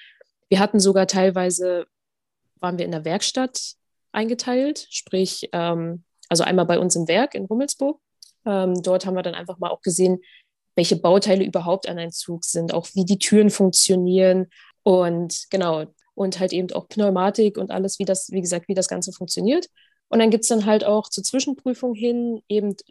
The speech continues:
die Bremsproben. Also ein lokbespannter Zug muss halt gebremst werden, alle vierundzwanzig Stunden oder halt eben auch, wenn eine Lok drum rumfährt.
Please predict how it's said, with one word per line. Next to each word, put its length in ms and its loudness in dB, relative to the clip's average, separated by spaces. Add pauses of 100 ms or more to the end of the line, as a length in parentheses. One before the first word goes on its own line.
(100)
die 60 -4
Bremsproben. 640 2
Also 460 -4 (420)
ein 60 -6
lokbespannter 640 -2
Zug 260 -6
muss 180 -4
halt 140 -2
gebremst 480 -4
werden, 440 -10
alle 340 -4 (160)
vierundzwanzig 560 0
Stunden 420 -2
oder 220 -2
halt 100 -6
eben 200 -4
auch, 200 -8
wenn 140 0
eine 100 0
Lok 160 2
drum 160 -2
rumfährt. 720 0